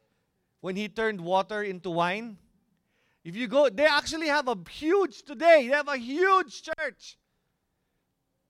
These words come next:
A huge church or monastery in that place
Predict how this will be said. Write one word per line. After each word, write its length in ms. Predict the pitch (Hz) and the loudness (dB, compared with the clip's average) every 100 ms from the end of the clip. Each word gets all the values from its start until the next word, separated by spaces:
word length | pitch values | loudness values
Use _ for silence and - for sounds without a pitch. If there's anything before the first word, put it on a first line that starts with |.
| _ | _
A 100 | 180 | -14
huge 440 | 190 214 302 208 - | -8 -2 -2 -2 -2
church 340 | 285 285 - | 2 2 2
or 80 | 254 | -4
monastery 720 | 220 254 277 269 - 269 269 | 0 0 0 -6 -6 -4 -4
in 260 | 285 311 339 | -6 -4 0
that 260 | 330 320 - | 2 0 0
place 560 | 311 311 233 - - | 2 2 0 -10 -18